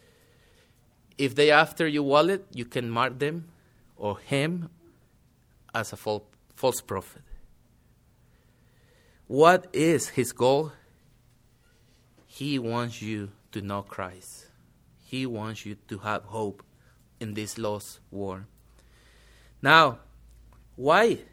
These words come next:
Why is that his goal? We, we saw that before, for the sake of the church.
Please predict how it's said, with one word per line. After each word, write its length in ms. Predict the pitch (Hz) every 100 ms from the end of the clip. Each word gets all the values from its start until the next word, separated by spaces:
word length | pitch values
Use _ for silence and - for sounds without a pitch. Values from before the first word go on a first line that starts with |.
| _ -
Why 240 | 156 196
is 180 | 196 156
that 220 | 170 160
his 200 | 160 147
goal? 360 | 147 196 117 - _ _ _ _ _ _ _ _ _
We, 400 | 120 127 127 - -
we 140 | 120
saw 240 | 117 160 160
that 220 | 123 120
before, 520 | 120 - 160 202 202 - _ _ _
for 220 | - 117 110
the 100 | 104
sake 400 | - 135 151 - _ _ _ _ _ - -
of 100 | 127
the 80 | 131
church. 560 | - 110 - - -